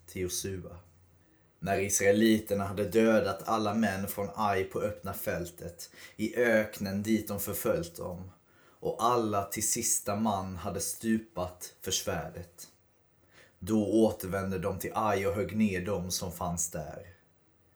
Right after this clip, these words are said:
Antalet dödade den dagen,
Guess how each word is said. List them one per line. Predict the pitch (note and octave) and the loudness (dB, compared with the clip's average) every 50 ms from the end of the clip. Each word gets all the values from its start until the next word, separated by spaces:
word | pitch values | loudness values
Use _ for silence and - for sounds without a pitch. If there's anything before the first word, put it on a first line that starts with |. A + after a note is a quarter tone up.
| _ _ _ _ _ | _ _ _ _ _
Antalet | - G2 G#2 G#2+ G#2+ G#2+ - - F#2+ F#2+ F#2+ G2 - - | 0 2 2 2 2 0 0 0 2 4 4 4 2 2
dödade | - G2+ G2+ G#2+ G#2+ - G2 F2+ E2+ F#2+ F#2 | 2 4 4 6 4 4 2 0 -2 0 0
den | G2+ G2 F#2+ G2 F#2+ | 0 0 0 -2 0
dagen, | G#2 G2 F#2 F2+ F2 F2 F2+ F2 F2 F2+ | 0 0 0 0 -2 -2 -6 -6 -6 -8